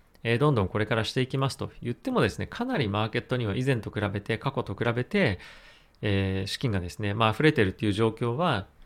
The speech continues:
まあ、そうそんなに変わらないと思うんですね。なので、まあ、そういったところを考えてみると、まあ、今の、あの、バランスシートの縮小っていうのが、まあ、進んだとしても、まあ、そんなに大きく投資に回せるお金がもうなくなって全部引き上げなきゃみたいな感じには、ま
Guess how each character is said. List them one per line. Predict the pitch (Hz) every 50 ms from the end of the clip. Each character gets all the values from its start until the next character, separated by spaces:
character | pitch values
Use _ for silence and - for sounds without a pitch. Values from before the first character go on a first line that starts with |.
| - - - - _ - _ _ -
ま | 160
あ、 | 135
そ | - - 220 220 220
う | 214
そ | - 196 190
ん | 185
な | 185 180
に | 180 185 185 - _ -
変 | - 151
わ | 147
ら | 147 147
な | 147 135
い | 110 -
と | - -
思 | - 104 104 98 92
う | 90
ん |
で | -
す | - -
ね。 | 156 185 196 - _ _ _ _ _ _ _ _ _ _
な | - 185
の | 165
で、 | 151
ま | 127
あ、 | 123
そ | - 180
う | 180
い |
っ | -
た | 202 190
と | 202
こ | 262 240
ろ | 190
を | -
考 | - 165 156 156 156 156
え | 156
て | 156 151
み | 147 143
る | 143 139
と、 | - 220 240 233 147 98 - - - _ _ _ _ _ _ _ _ _ - _ _ _ - _ - -
ま | 151 151 147
あ、 | 160
今 | 175 190 185 151
の、 | 113 101 90 - - - - - - - _
あ | - 127
の、 | 113 107
バ | 110 117
ラ | 127 135
ン | 131
ス | -
シ | 160
ー | 147
ト | 127 110
の | 95
縮 | 87 - -
小 | 117 110
っ | 110
て | - 139
い | 147
う |
の | 151 143
が、 | 104 98 90 - - -
ま | 131 131
あ、 |
進 | - - 139 - 175 180
ん |
だ | 185 202
と | 196 190 156
し | -
て | - 175
も、 | 170 208 220 160 117 95 - - - - - - - - -
ま | - 143
あ、 | 139
そ | - 170
ん | 175 180
な | 190 190
に | 185
大 | 190 190 190
き | 196 - -
く | - 107 98 - - - -
投 | - 147 151
資 | 143 - 156
に | 156 147
回 | 147 151 151
せ | 147 - 156
る | 151 147
お |
金 | 143 - 156 160 156
が | 156
も | 156 151 143
う | 135
な | 139 135
く | - -
な | 147 151 147
っ |
て | 147 - 151 139 139
全 | 135 156 156
部 | 135 -
引 | -
き | - 139
上 | 139
げ | 151 160
な | 147
き | - - 123
ゃ | 120
み | 120 117
た | 127 123
い |
な | 120 120
感 | - 139 139 139
じ | 143 165
に | 208 254
は、 | 220
ま | 135 98 101